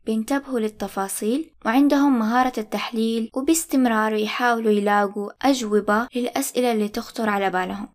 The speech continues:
ودائمًا عندهم أفكار إبداعية، وعندهم مهارة بناء العلاقات.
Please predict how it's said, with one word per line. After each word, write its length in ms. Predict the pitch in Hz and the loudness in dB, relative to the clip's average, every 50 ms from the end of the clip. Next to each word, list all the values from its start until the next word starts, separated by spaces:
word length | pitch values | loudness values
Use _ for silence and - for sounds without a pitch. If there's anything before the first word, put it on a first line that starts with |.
| _ _ _ _ _ _ - | _ _ _ _ _ _ -6
ودائمًا 460 | 220 220 294 320 359 359 349 330 302 269 | -2 0 0 0 0 0 0 0 2 2
عندهم 380 | 269 262 247 254 247 247 233 - | 2 2 2 0 -2 -4 -4 -6
أفكار 540 | 220 214 - - - 226 214 220 220 220 - _ _ - - | -8 -8 -8 -8 -4 -2 0 0 0 -2 -6 _ _ -2 0
إبداعية، 760 | 240 220 214 214 220 202 190 185 190 185 185 190 196 208 _ _ _ _ - | 0 0 4 4 4 4 4 0 -4 -4 -6 -8 -10 -12 _ _ _ _ 0
وعندهم 540 | 247 269 320 339 330 339 349 349 349 320 277 | 0 2 2 4 2 2 2 2 2 2 2
مهارة 420 | 254 262 277 277 269 269 269 269 - _ _ - | 2 2 2 2 2 2 0 -2 -6 _ _ -4
بناء 320 | 220 220 254 277 - - | -2 2 2 2 2 2
العلاقات. 760 | 269 262 220 214 202 196 196 202 - - 190 185 190 - - | 0 0 0 0 -2 -2 -4 -6 -6 -4 -4 -4 -4 -8 -14